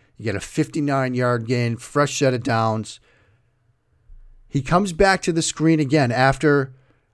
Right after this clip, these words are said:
an incompletion on first and ten to Brandon Bolden on a hitch route, looked like Haas. You get second and ten. McDaniels comes back with a screen again, this time to Rex Burkhead.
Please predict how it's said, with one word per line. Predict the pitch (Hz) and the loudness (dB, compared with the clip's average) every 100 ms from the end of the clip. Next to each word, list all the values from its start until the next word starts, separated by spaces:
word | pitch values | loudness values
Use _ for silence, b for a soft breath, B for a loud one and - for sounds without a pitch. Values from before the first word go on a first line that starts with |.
| _ | _
an | 131 | -6
incompletion | 127 165 160 156 - 175 175 190 196 220 _ _ _ _ _ _ _ _ _ _ _ _ _ _ _ _ _ _ _ _ _ _ _ | 0 2 6 8 8 6 2 0 0 -4 _ _ _ _ _ _ _ _ _ _ _ _ _ _ _ _ _ _ _ _ _ _ _
on | 113 110 | -8 -8
first | - 156 151 - | 0 4 4 2
and | 147 120 | -2 0
ten | 139 147 226 262 _ _ - | 0 0 -2 -6 _ _ -8
to | |
Brandon | 120 151 147 139 | 2 4 4 4
Bolden | 123 139 156 147 | 4 6 4 2
on | 120 | 0
a | |
hitch | 113 156 143 | -2 -4 -2
route, | 160 175 190 - | 0 0 -2 -4
looked | 135 127 | -6 -2
like | 123 120 | -4 -2
Haas. | 135 165 254 - - _ _ _ _ _ _ - | 0 0 -4 -12 -18 _ _ _ _ _ _ -10
You | |
get | 117 131 | -8 -6
second | - 165 175 | 0 0 0
and | 170 | -2
ten. | 151 160 160 139 b b - | 0 0 0 -4 b b -14
McDaniels | 123 123 170 202 220 - | -12 -2 -2 0 -2 -4
comes | 185 139 | -8 -2
back | 180 170 | -2 -2
with | 165 | -4
a | 147 | -6
screen | - 160 147 | -4 -2 -2
again, | 139 139 | 0 0
this | 139 139 | -2 -2
time | 135 131 | -4 -4
to | 131 | -4
Rex | 117 123 117 | -6 -6 -6
Burkhead. | - 175 185 - 190 | -2 0 0 0 0